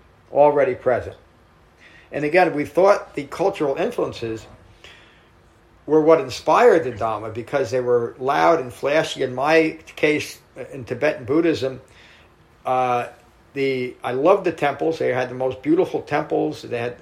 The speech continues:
you know, just rich in their mosaics, and they had the greatest clothes. They had the greatest hats.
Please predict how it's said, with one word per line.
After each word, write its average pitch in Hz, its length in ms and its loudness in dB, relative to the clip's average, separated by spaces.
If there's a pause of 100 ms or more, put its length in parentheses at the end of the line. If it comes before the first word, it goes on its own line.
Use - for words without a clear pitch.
you 123 80 -12
know, 113 160 -10
just 107 260 -14
rich 143 440 0
in 107 100 -10
their 107 80 -10
mosaics, 110 720 -6
and 110 120 -8
they 117 60 -8
had 117 120 -10
the 101 80 -14
greatest 151 440 -4
clothes. 143 280 0
They 110 80 -6
had 113 140 -8
the 110 40 -8
greatest 151 420 0
hats. 131 340 -4